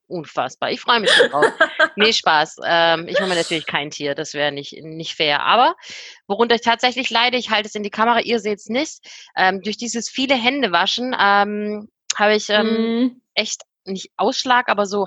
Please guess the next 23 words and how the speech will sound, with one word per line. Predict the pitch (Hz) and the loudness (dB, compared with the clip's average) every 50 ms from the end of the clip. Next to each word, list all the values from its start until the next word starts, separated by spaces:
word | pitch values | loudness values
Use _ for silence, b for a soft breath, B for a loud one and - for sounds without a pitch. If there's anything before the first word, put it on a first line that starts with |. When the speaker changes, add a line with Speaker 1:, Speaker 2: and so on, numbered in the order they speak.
| - - - | -4 0 2
Speaker 1:
Haut | 214 247 262 - - - - _ _ _ _ _ _ _ | 2 2 2 0 -6 -10 -12 _ _ _ _ _ _ _
irrit-, | _ 190 185 185 202 190 196 - - - - - - | _ -4 -2 -2 -2 -4 -4 -6 -8 -8 -10 -10 -14
wie | - 185 196 208 | -14 -8 -8 -2
sagt | 202 240 233 - - | 0 0 -2 0 -4
man, | - - 202 - - | -4 -4 -4 -10 -4
keine | - 220 226 - - | -2 0 2 2 2
Ahnung, | 208 214 190 | 2 0 -2
wie, | 175 190 185 | -4 -6 -8
wie | 156 180 226 | -4 -4 0
nennt | 220 226 226 226 | 2 2 2 2
man | 226 202 175 | -2 0 2
das? | 247 | 2
Speaker 2:
Irritation. | 247 247 196 208 220 202 196 - 226 220 214 214 214 214 190 b b b b b - | 4 4 2 2 0 0 0 0 0 0 0 0 -2 -4 -6 b b b b b -4
Speaker 1:
Haut-Irritations | 196 208 202 269 - - - 196 175 196 - 247 - - - - - - 135 196 - | 0 2 2 2 2 0 -2 -2 -2 -2 -2 -4 -2 -2 -2 -4 -4 -4 -6 -8 -6
bekommen. | - 196 - - - 233 294 294 214 139 208 226 B B B B B B B B B B 196 190 B _ _ _ | -8 -6 -6 -4 -6 -4 -6 -6 -6 -6 -8 -8 B B B B B B B B B B -16 -18 B _ _ _
Und | 220 196 202 | 2 2 4
Speaker 2:
Ja. | 208 208 214 | 6 4 4
Speaker 1:
es | 214 196 - | 4 2 0
tut | - 233 - - | -2 2 4 4
auch | 190 190 | 4 4
ein | 202 208 | 2 -2
bisschen | 175 202 190 - - 220 196 175 147 | -4 -4 -6 -4 -4 -4 -4 -4 -2
weh. | 165 156 139 135 147 151 | -4 -2 -2 -2 -4 -6